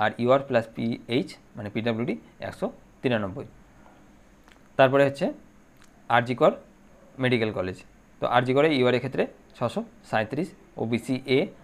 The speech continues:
ছশো বত্রিশ, ওবিসি বি ছশো বাইশ, এসসি হচ্ছে পাঁচশো ছেচল্লিশ, এসটি হচ্ছে তিনশো একান্ন।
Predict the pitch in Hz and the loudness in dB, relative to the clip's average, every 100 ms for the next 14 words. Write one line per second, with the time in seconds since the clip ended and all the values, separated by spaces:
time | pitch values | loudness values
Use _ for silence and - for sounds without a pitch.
0 | - - 113 120 113 113 139 165 - - | -20 -6 -4 -2 -2 -2 -2 -2 -4 -20
1 | - 117 117 117 120 123 143 127 120 110 | -10 -4 -4 -2 0 0 0 -4 -2 2
2 | 107 175 - - - - - 120 113 202 | 2 2 -4 -20 -12 -12 -4 -4 -2 -4
3 | - - _ 113 104 - 240 - - - | -6 -18 _ -4 -2 -4 -8 -10 -20 -20
4 | - - _ _ - - 156 147 120 180 | -20 -20 _ _ -12 -8 0 2 2 -4
5 | - - - 117 - 113 - 220 - - | -8 -14 -8 -6 -4 -4 -4 -6 -10 -14
6 | - 110 107 190 214 123 113 92 | -6 -6 -6 -8 -8 -10 -8 -8